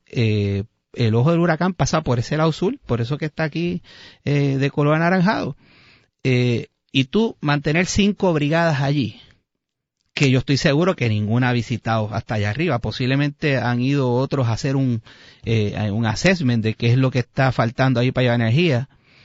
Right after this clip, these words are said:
Pero verlas trabajando allí a cuatro meses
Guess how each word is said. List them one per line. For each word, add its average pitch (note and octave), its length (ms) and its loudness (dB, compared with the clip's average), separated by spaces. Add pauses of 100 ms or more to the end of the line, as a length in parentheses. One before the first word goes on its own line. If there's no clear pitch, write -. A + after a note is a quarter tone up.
(500)
Pero B2+ 360 2
verlas D3+ 360 2
trabajando F#3+ 440 2
allí F3+ 360 0 (1040)
a A#2 120 0
cuatro F3 480 0
meses - 640 -4